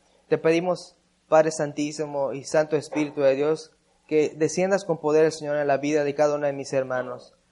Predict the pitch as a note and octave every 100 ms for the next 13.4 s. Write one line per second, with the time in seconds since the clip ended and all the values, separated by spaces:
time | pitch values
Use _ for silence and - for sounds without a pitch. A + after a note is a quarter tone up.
0 | _ C3 D3+ D#3 D3+ D3 C#3+ C#3 C3+ C#3+
1 | D#3+ F3+ F3 D#3+ D#3 D#3+ E3 E3 D3+ C#3+
2 | D#3 D#3 C#3+ D#3 D#3+ D3 C#3+ C#3+ C#3+ D3
3 | D3 - _ D3 C#3 - D3 C#3 D3 D#3
4 | D#3 C#3+ C#3 C#3+ C#3 D#3 E3 D#3+ D#3 D#3
5 | C#3 C3+ C3+ D#3+ E3+ E3 E3 C#3+ D3 E3
6 | E3+ _ _ _ - F#3 G3 F#3+ - G#3
7 | G#3+ F#3+ E3 D#3+ D3+ D3+ D3 C#3 D3 D3+
8 | C#3+ D#3+ D3 C#3+ C#3+ C#3 D3 C#3+ C#3 C#3
9 | C#3 D3 C#3+ - _ _ _ D#3+ F3+ F3+
10 | F3 E3 C3+ B2+ B2 B2+ A#2+ B2 - _
11 | _ _ _ _ _ _ _ _ _ -
12 | C#3+ C3+ D#3+ D#3 D3 D3+ E3 E3 D#3 D3+
13 | D#3 E3+ E3